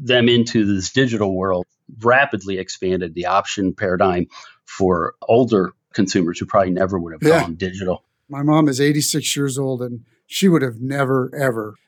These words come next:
Speaker 2: been a digital shopper. Just not in her, it's not in her culture.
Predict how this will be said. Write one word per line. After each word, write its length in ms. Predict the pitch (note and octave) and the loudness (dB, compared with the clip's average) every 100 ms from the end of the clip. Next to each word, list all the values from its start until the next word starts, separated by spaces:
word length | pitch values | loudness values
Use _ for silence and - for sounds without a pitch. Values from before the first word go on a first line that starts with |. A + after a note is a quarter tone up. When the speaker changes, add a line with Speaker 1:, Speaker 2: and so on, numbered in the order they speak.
| _ | _
Speaker 2:
been 460 | G3 C#3 D3+ C#3+ C#3 | -10 2 4 4 0
a 120 | C#3+ | -4
digital 560 | A#2 C3 B2+ B2+ B2 A#2+ | 0 0 2 0 -2 -4
shopper. 520 | - C3 A#2 A2+ A#2 _ _ | -6 -4 -4 -6 -18 _ _
Just 260 | - D3 - | -2 0 2
not 200 | D3+ D3+ | 2 4
in 100 | D3 | 2
her, 280 | C#3 B2+ A#2 _ _ _ | 0 -2 -4 _ _ _
it's 140 | - - | -10 0
not 140 | D#3 | 2
in 100 | D#3 | 4
her 120 | D3 | 2
culture. 600 | A#2+ - D3+ D3 - A#2+ | -2 0 0 2 -2 -8